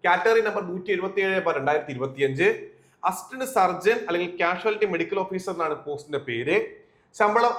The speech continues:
അറുപത്തി മൂവായിരത്തി എഴുന്നൂറ് മുതൽ ഒരു ലക്ഷത്തി ഇരുപത്തി മൂവായിരത്തി എഴുന്നൂറ് വരെ. അൺഡിസിപ്പേറ്റഡ് വേക്കൻസി ആണ്, പ്രതീക്ഷിത ഒഴിവുകൾ. ഓക്കെ, ഇനി ഡയറക്റ്റ് റിക്രൂട്ട്മെന്റ് ആണ്. ഏജ് ലിമിറ്റ് നാൽപത്തിരണ്ട് വയസ്സ് നിങ്ങൾക്ക് എന്ത് ചെയ്യാൻ പറ്റും, അപ്ലൈ ചെയ്യാൻ പറ്റും.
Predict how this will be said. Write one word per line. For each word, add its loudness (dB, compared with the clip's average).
അറുപത്തി 2
മൂവായിരത്തി 0
എഴുന്നൂറ് -2
മുതൽ 0
ഒരു 4
ലക്ഷത്തി -6
ഇരുപത്തി -6
മൂവായിരത്തി -4
എഴുന്നൂറ് -8
വരെ. -10
അൺഡിസിപ്പേറ്റഡ് 0
വേക്കൻസി -2
ആണ്, -6
പ്രതീക്ഷിത -6
ഒഴിവുകൾ. -4
ഓക്കെ, -2
ഇനി 4
ഡയറക്റ്റ് 4
റിക്രൂട്ട്മെന്റ് 2
ആണ്. 4
ഏജ് 0
ലിമിറ്റ് 0
നാൽപത്തിരണ്ട് 2
വയസ്സ് -2
നിങ്ങൾക്ക് -6
എന്ത് -6
ചെയ്യാൻ -2
പറ്റും, -8
അപ്ലൈ -2
ചെയ്യാൻ 2
പറ്റും. 2